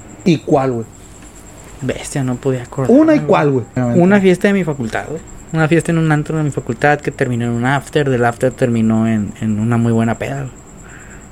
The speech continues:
Speaker 2: De esas veces donde te quedas conviviendo con, con todo el salón, güey. De que te, realmente te sientes un grupo y que, pues, se agarró un curón, güey. Y realmente, mm, le tengo mucho afecto a esa peda porque fue de las que más me ha gustado, güey.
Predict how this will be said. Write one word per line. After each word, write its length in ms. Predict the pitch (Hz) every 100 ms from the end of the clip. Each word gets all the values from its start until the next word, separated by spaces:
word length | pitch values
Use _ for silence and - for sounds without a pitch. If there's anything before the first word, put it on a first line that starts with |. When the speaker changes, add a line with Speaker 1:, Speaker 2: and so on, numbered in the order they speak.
| - - - - -
Speaker 2:
De 100 | 143
esas 180 | 139 160
veces 240 | 147 160
donde 160 | 165 151
te 140 | 143
quedas 260 | - 139 139
conviviendo 520 | 165 151 123 123 139
con, 420 | - 143 110 110 - - - - - - - -
con 200 | - 135
todo 120 | 113 131
el 80 | 139
salón, 320 | 123 127 123
güey. 120 | 117
De 140 | 113
que 160 | 113 127
te, 180 | - 123
realmente 440 | 127 131 139 135
te 160 | 147 143
sientes 380 | - 123 131 143
un 100 | 135
grupo 300 | 135 - 151
y 40 |
que, 120 | -
pues, 140 | - 120
se 80 |
agarró 220 | 123 117 120
un 80 |
curón, 320 | 117 160 175 220
güey. 120 | 156 - - - - - -
Y 80 | 143
realmente, 420 | 147 156 165 208 202
mm, 140 | 175 147 - - - - - - - - -
le 80 | 156
tengo 200 | - 156
mucho 220 | 165 151 165
afecto 260 | 160 -
a 20 |
esa 160 | 156 156
peda 220 | 147 156
porque 280 | 156 147 131
fue 160 | 113 131
de 60 |
las 100 | 139
que 80 | -
más 140 | 127 120
me 80 |
ha 40 | 127
gustado, 420 | 113 - 139 135
güey. 120 | 117